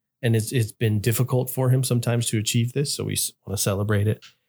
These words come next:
And for my daughter, it's more like the academic things that they have throughout the year for her. And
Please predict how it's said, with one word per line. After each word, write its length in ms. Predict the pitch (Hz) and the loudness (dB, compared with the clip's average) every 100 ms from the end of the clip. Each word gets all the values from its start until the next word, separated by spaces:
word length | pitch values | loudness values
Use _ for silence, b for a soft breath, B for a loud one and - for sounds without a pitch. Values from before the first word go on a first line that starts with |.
| _ | _
And 140 | - 98 | -4 0
for 100 | 110 | 0
my 160 | 101 | 2
daughter, 380 | 98 107 95 98 | 0 0 0 -2
it's 180 | 95 - | -2 -4
more 160 | 101 95 | -2 -2
like 220 | 90 - | -4 -4
the 340 | 101 92 92 - _ _ - | -2 -2 -4 -10 _ _ -4
academic 520 | 101 104 101 95 92 | -2 0 0 0 -2
things 280 | 107 98 92 | -2 -2 -2
that 160 | 98 - - - _ _ - | -6 -8 -18 -18 _ _ -6
they 100 | 95 | -4
have 220 | 90 - - | -4 -8 -6
throughout 260 | 104 90 90 | -4 -4 -4
the 100 | 98 | -4
year 280 | 90 90 | -2 -2
for 180 | 87 101 | -2 -4
her. 340 | - 92 90 87 | -2 -2 -2 -4
And 160 | 87 | -8